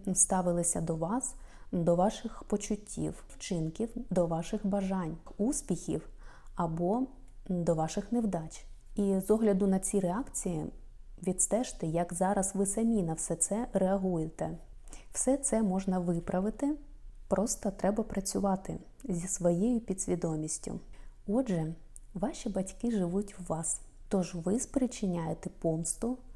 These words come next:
самі собі, не дозволяючи собі мати те, чого ви насправді хочете. Ваші образи, вони йдуть у підсвідоме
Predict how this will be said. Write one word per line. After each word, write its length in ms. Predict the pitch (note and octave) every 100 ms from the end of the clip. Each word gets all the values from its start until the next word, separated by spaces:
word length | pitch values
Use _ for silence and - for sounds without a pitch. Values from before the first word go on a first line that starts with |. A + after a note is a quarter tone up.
| - - -
самі 360 | - F#3+ F#3+ C#4+
собі, 440 | - B3 F3 E3 - - -
не 140 | A3+ B3+
дозволяючи 800 | B3+ A#3 A3+ A3+ F#3+ F3 -
собі 460 | F3+ - E3+ E3+ E3 -
мати 380 | F3 E3 -
те, 340 | E3 - D#3 G3 - - -
чого 320 | - G3 G3+
ви 280 | G#3+ F#3+ G#3 - - -
насправді 600 | F#3 F#3 - E3+ E3+ F#3+
хочете. 540 | - F#3+ F#3+ - - E3+ - - -
Ваші 460 | F#3+ G#3 A3+ - G3+
образи, 760 | G3+ F#3 F#3 F#3+ B3+ G3+ E3+ G3+ - -
вони 260 | F#3 G3 D4
йдуть 560 | D4 F#3 F3 G#3 - - -
у 260 | F3+ F#3 F#3+ - -
підсвідоме 880 | - F#3+ - F3+ E3 F#3 G#3+ E3+ D#3+